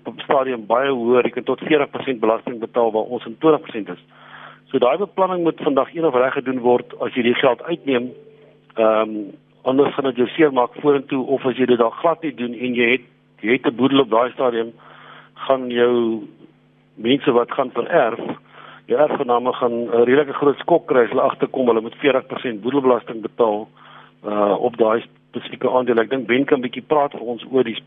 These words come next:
verskillende belastings wat daar is, as ook boedelbelasting en hoe hanteer ons dan hierdie probleme om boedelbelasting dan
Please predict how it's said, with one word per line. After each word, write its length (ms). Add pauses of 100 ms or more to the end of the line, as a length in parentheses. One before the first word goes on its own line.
(120)
verskillende 460
belastings 460
wat 100
daar 220
is, 160 (680)
as 220
ook 160 (140)
boedelbelasting 640
en 140
hoe 200
hanteer 460
ons 280
dan 180
hierdie 340 (180)
probleme 580 (520)
om 360
boedelbelasting 580
dan 220